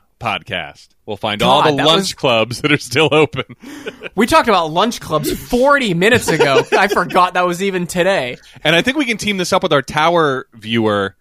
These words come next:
Speaker 1: review podcast. Remember, we're gonna go
Speaker 2: Yeah.
Speaker 1: around, so we can go around the world and
Speaker 2: Yeah.
Speaker 1: find all the lunch clubs and all the Tower viewers in a city, and then
Speaker 2: <laughs> So, segment one is the Tower review,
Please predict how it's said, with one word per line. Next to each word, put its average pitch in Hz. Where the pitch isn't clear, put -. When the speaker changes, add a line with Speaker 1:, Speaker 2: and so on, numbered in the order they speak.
Speaker 1:
review 107
podcast. 92
Remember, 131
we're 131
gonna 123
go 123
Speaker 2:
Yeah. 120
Speaker 1:
around, 123
so 131
we 135
can 143
go 147
around 151
the 143
world 143
and -
Speaker 2:
Yeah. 139
Speaker 1:
find 123
all 120
the 113
lunch 131
clubs 131
and 113
all 113
the 110
Tower 120
viewers 101
in 95
a 90
city, 90
and 95
then 90
Speaker 2:
<laughs> 262
So, 208
segment 208
one 170
is 160
the 156
Tower 160
review, 135